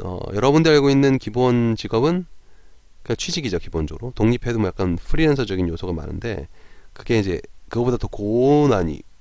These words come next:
더 하이 레벨의 어떤 그 사회적 시스템으로 분리될 수 있는 그 방향성이 좀 있어요. 그거는 좀 이따 다시 한번 구체적으로 보면서 설명을 드릴 겁니다.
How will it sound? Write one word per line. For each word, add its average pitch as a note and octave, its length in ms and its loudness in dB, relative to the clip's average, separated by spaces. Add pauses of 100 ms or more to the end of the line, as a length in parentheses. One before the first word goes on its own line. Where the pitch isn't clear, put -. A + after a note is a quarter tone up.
(960)
더 - 120 -4
하이 F#3+ 360 4
레벨의 G2 380 0
어떤 D#2 480 -8
그 C#2+ 240 -10
사회적 C#3+ 380 -2
시스템으로 E3 680 2
분리될 G#2 260 -2
수 - 120 -4
있는 A2+ 260 2 (600)
그 E2 160 -8
방향성이 A2 520 0
좀 D#2+ 160 -6
있어요. D#2 420 -10
그거는 A2 260 0
좀 D#3+ 140 2
이따 F#2+ 320 -4
다시 G2 200 -8
한번 F2 240 -4
구체적으로 G2+ 420 -6
보면서 E2+ 280 -4
설명을 A#2 260 -2
드릴 D2+ 160 -8
겁니다. D#2+ 360 -10